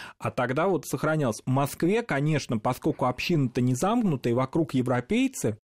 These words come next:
вот почему так вот, допустим, общины, э, характерные, да, допустим,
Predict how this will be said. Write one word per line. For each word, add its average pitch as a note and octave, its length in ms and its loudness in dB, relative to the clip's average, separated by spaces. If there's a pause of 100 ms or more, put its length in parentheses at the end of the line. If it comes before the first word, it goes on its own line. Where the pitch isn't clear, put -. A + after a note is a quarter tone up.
(120)
вот B2+ 200 -2
почему E3+ 340 2
так B2 240 -2
вот, A#2+ 120 0
допустим, B2+ 640 0
общины, A#2 680 0
э, G#2+ 680 2
характерные, A2 680 0
да, B2 160 0
допустим, A2+ 680 -2